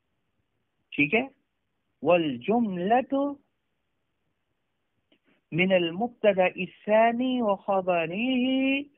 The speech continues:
ये अब पूरा जुमला मुब्तदा यानी हुआ और उसकी खबर यानी अल कदीरु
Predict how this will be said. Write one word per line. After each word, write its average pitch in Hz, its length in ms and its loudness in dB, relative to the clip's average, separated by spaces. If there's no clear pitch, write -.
ये 170 180 2
अब 170 160 -4
पूरा 247 440 4
जुमला 165 500 -2
मुब्तदा 180 580 0
यानी 147 280 0
हुआ 147 320 0
और 175 120 0
उसकी 156 320 -4
खबर 185 380 -2
यानी 156 320 -6
अल 151 140 -2
कदीरु 147 500 -2